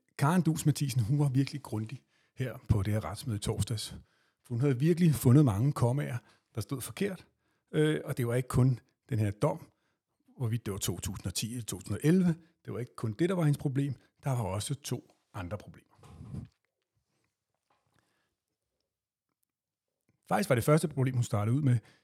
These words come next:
det var, at jeg havde kommet med to påstande, og den ene påstand var principiel, og den anden var subsidiær. Og hvad betyder så det? Og hvad er en påstand overhovedet? Påstanden,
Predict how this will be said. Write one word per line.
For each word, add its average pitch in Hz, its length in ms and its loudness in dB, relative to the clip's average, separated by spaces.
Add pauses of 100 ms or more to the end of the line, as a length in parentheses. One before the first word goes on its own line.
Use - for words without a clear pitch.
(220)
det 147 120 0
var, 110 420 -4
at 120 320 -2 (280)
jeg 123 180 4
havde 95 300 0 (360)
kommet 139 260 6
med 127 80 6
to - 380 -4
påstande, 135 680 6 (420)
og 165 120 2
den 143 80 4
ene 123 180 6
påstand 113 360 4
var 92 80 -6
principiel, - 680 2 (260)
og 180 100 0
den 170 100 2
anden 92 240 -2
var 107 60 -6
subsidiær. - 640 -6 (2000)
Og 110 100 -8
hvad 95 140 -8
betyder - 300 -4
så 104 100 -6
det? 80 200 -14 (960)
Og - 60 -18
hvad 131 120 -4
er 117 100 -4
en 107 120 -4
påstand 104 400 -6
overhovedet? 78 380 -12 (1500)
Påstanden, 175 680 2